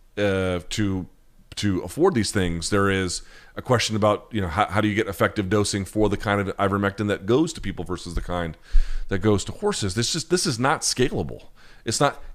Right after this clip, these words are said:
You can maybe argue that the individual person here or there could do that. Again, I don't know if that's true, but I'm at least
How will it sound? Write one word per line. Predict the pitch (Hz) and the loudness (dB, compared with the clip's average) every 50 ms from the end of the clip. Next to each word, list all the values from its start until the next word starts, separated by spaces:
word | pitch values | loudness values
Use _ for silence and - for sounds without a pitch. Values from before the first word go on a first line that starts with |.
| - - - | -16 -12 -2
You | - 147 143 | 0 0 0
can | - - 165 143 131 127 131 | 4 4 4 4 4 4 4
maybe | 135 139 156 175 190 190 175 190 185 175 - - | 6 6 6 6 6 4 2 2 0 0 0 4
argue | 139 151 156 160 135 107 107 107 104 | 6 6 6 6 4 2 0 0 2
that | 95 104 104 - | 2 2 2 0
the | 113 110 - | -2 -4 -4
individual | - 123 127 127 120 117 120 123 110 117 113 110 | -4 -2 0 0 0 2 2 0 2 0 0 -2
person | 104 - 117 110 - - 104 95 92 | 0 2 2 2 2 4 2 0 -2
here | - - - 110 110 107 | 0 2 2 4 4 4
or | 104 - 107 101 98 | 4 4 4 4 4
there | 90 98 98 92 90 90 | 6 6 6 6 4 2
could | - - 101 90 85 80 | 0 -4 -4 -6 -4 -4
do | - 92 90 78 | -4 -4 -4 -4
that. | 80 71 73 - | -4 -6 -8 -8
Again, | 98 92 92 85 | -8 -6 -6 -4
I | 85 | -2
don't | 95 98 | -2 -2
know | 98 95 | -2 -2
if | 80 | -2
that's | 90 87 - | 0 0 0
true, | - - - 202 190 | 0 0 0 2 4
but | 156 139 - - - - - - - | 4 2 2 -2 -10 -14 -14 -6 -2
I'm | - 123 | 0 2
at | 131 127 | 4 4
least | 131 113 - | 4 2 2